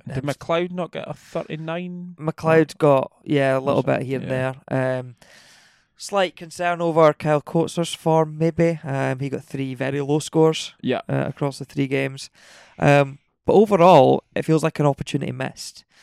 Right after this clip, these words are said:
Speaker 2: Um,
Speaker 1: Oh, definitely.
Speaker 2: it, it could have been a three nil series. It could have, it sh-, should have been a series win over a, a full member nation. Um, and albeit it is a Zimbabwe side that is in rebuild, their best player wasn't playing. Um,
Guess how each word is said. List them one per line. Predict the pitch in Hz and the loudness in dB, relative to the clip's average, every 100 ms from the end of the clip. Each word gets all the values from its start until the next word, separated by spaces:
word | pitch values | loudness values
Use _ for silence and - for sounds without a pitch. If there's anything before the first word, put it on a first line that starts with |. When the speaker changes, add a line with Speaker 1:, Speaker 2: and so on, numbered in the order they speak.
| _ _ | _ _
Speaker 2:
Um, | 143 127 127 127 127 | -4 -2 -2 -6 2
Speaker 1:
Oh, | 170 - - | 2 2 0
definitely. | 120 - 95 - - _ - | -2 -2 -10 -10 -14 _ -6
Speaker 2:
it, | - - | -4 -4
it | 131 | 0
could | - 180 | 6 6
have | 160 | 6
been | 156 | 0
a | 143 | 0
three | - 139 | -2 -2
nil | 135 131 | 0 -2
series. | - 139 131 127 | -2 -2 -2 -4
It | - | -4
could | 165 147 | -4 -4
have, | 135 | -8
it | 131 | -10
sh-, | - _ - | -14 _ -12
should | - - 208 202 | -8 -6 -6 -6
have | 180 139 | -6 -6
been | 165 147 131 - - - - | -4 -4 -6 -16 -16 -16 -12
a | - | -8
series | - 156 143 123 | -2 0 0 -2
win | 139 131 127 - - | 0 0 -4 -8 -4
over | 156 135 | -4 -4
a, | 131 131 127 _ _ - | -8 -10 -12 _ _ -14
a | 147 | -10
full | - 160 | -2 -2
member | 143 139 131 | 0 -2 0
nation. | 131 147 - 69 - _ _ _ _ _ - | 0 -2 -2 -10 -14 _ _ _ _ _ -2
Um, | 127 127 127 127 135 139 | 0 2 -2 -4 -6 0
and | 131 | 6
albeit | 143 143 165 160 - | 8 8 10 10 8
it | 143 | 4
is | 143 139 | 2 2
a | 127 | 0
Zimbabwe | 131 127 139 135 135 | 0 2 4 4 2
side | 131 139 131 127 | 0 -2 -2 -2
that | - | -2
is | 127 | -2
in | 131 123 | -4 -4
rebuild, | 135 135 127 127 127 - | -6 -4 -4 -6 -6 -2
their | 131 | 0
best | 127 131 - | 2 -2 -4
player | 143 131 | -2 0
wasn't | 127 131 131 151 | 2 0 -2 -10
playing. | - 123 110 143 _ - - - | -6 -6 -6 -14 _ -20 -20 -6
Um, | - 123 123 123 127 123 | 0 2 2 0 -4 -10